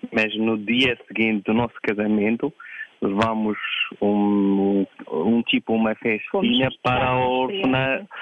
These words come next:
Speaker 1: para o orfanato da, da nossa cidade.
Speaker 2: Decidimos que algum dinheiro que poderíamos gastar na festa, fizemos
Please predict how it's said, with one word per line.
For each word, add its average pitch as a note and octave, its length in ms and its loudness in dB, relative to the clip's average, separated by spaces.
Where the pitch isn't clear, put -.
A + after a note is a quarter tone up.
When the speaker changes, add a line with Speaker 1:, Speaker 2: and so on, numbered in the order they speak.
Speaker 1:
para C3 160 2
o B2+ 60 0
orfanato C3 680 0
da, C3+ 340 2
da C3 140 -2
nossa C3+ 880 -2
cidade. A#2+ 360 0
Speaker 2:
Decidimos G#3 560 0
que G3+ 540 0
algum G#3 320 0
dinheiro G#3 380 0
que - 160 -20
poderíamos G#3+ 460 0
gastar G3+ 360 -4
na G3 160 -2
festa, G3+ 480 -6
fizemos G3 360 0